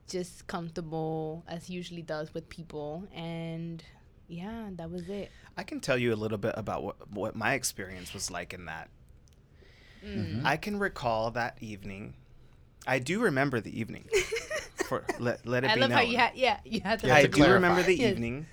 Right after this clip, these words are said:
Speaker 2: well. It, we went to Cumbiaton. I was rolling in a group of, of around, around twelve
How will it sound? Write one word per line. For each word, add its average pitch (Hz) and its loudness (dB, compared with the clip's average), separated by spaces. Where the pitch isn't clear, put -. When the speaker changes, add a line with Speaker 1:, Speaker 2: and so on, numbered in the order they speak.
Speaker 2:
well. 117 -2
It, 110 -10
we 123 -4
went 117 -2
to 147 -8
Cumbiaton. 139 -4
I 127 0
was 127 2
rolling 127 4
in 127 -4
a 117 -4
group 117 -6
of, 110 -6
of 110 -6
around, 95 -8
around 110 -2
twelve 101 -2